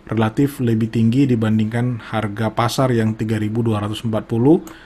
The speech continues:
harga hari ini di dua puluh dua September.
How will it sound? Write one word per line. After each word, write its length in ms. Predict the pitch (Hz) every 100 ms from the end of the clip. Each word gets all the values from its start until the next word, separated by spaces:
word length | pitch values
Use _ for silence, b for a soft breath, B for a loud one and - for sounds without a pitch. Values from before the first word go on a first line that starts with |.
| B B B
harga 400 | 110 110 110 107
hari 160 | 110
ini 180 | 113 135 135
di 240 | 120 117
dua 160 | 113 117
puluh 240 | 113 107
dua 240 | 113 110 -
September. 560 | 104 - 101 95 -